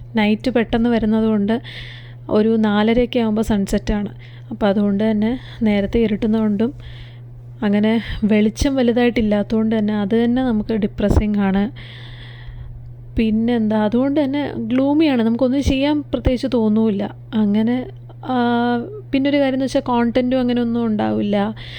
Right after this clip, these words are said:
സെയിം, ആ, റുട്ടീനൊക്കെ തന്നെയാണല്ലോ. പ്രത്യേകിച്ച് നമുക്ക് പറയാനായിട്ട് മാത്രം ഒന്നുമില്ല. പുറത്ത് പോകുന്നതായിട്ടോ,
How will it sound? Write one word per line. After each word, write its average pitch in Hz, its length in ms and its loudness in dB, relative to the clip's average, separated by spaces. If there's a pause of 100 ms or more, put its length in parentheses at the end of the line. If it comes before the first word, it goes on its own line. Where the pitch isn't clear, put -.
(240)
സെയിം, 220 460 0 (340)
ആ, 220 220 2
റുട്ടീനൊക്കെ 220 560 0
തന്നെയാണല്ലോ. 196 500 0 (560)
പ്രത്യേകിച്ച് 202 500 0
നമുക്ക് 240 180 0
പറയാനായിട്ട് 254 540 2
മാത്രം 240 300 0
ഒന്നുമില്ല. 214 420 2
പുറത്ത് 220 320 0
പോകുന്നതായിട്ടോ, 202 880 2